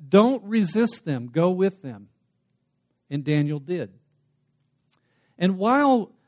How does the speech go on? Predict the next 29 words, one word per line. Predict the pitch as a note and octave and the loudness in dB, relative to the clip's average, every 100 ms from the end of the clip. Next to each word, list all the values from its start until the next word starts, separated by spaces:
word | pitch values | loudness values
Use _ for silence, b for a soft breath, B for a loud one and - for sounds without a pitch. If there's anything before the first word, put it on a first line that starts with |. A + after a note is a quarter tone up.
| _ | _
he | - A#3 | -6 -2
was | G#3+ F3+ | 0 2
in | G3 | 2
exile, | A3 G#3 - B2+ G#2 A#2+ E3+ _ _ _ _ _ B2+ | 2 -2 -8 -8 -8 -14 -16 _ _ _ _ _ 0
Daniel | F3 G#3+ A#3 G#3+ F#3+ | 4 4 4 2 0
no | E3 E3+ G3 | -4 -2 0
doubt | F3+ G3+ G#3 | 4 6 6
had | F#3+ F3 | 4 2
received | F#3 - G3+ G#3 G3 E3 - _ - | -2 -4 -2 0 0 -2 -16 _ -12
a | D#3 | -12
copy | - G#3 B3 - G#3+ E3+ | -4 -2 0 0 -2 0
of | E3 D3+ | 0 -2
Jeremiah's | D#3 F#3+ F#3+ F3 F3+ F3 D#3 | 0 2 2 2 0 0 -2
prophecies, | - - G3+ A#3 E3 - C3+ D#3+ E3+ | -6 -4 -2 -2 -6 -8 -10 -10 -8
or | D#3 | -10
perhaps | - D#3+ D#3+ F#3 F#3 - - _ _ _ _ D#3 - | -6 -6 -4 -6 -8 -16 -20 _ _ _ _ -20 -16
remembered | G3+ D#3 D#3+ G#3 F#3+ D#3+ | -6 -2 0 2 2 2
hearing | - G#3+ C#4 G3 C#3 F#3+ - _ _ _ _ _ _ _ _ _ | 0 0 0 0 -2 -6 -14 _ _ _ _ _ _ _ _ _
Jeremiah | A#2+ G3 A3+ A3 G#3+ A3 G#3 | 0 4 6 6 4 4 2
preach | G#3 - B3+ A3 - | 0 -2 -2 -2 -6
to | A3+ | -4
the | G3+ | -4
people | F#3+ - B3 - D#3 E3+ | -4 -4 -6 -6 -8 -8
that | F3 F#3 F#3 | -2 -4 -4
the | F#3 - | -16 -6
exile | A#3+ A#3 - E3 C3+ C#3+ D#3 | -6 -6 -6 -2 0 0 0
would | D#3+ E3 | 0 -2
be | F3+ F3 | -2 -6
seventy | - - G#3+ B3 C4 B3 B3+ A3+ | -6 0 2 2 0 0 0 -2